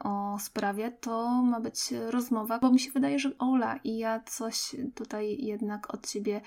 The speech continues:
wnosimy. Czasami zdarza się tak, że mamy na jakąś sprawę zupełnie inny pogląd,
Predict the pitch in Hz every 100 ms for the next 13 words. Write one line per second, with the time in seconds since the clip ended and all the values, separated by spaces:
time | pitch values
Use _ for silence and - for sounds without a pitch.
0 | - 247 247 247 233 226 220 214 214 226
1 | 208 208 202 202 202 - 208 202 202 208
2 | 202 202 202 202 196 196 254 247 220 240
3 | 269 269 254 247 254 247 240 254 - 247
4 | 240 254 262 269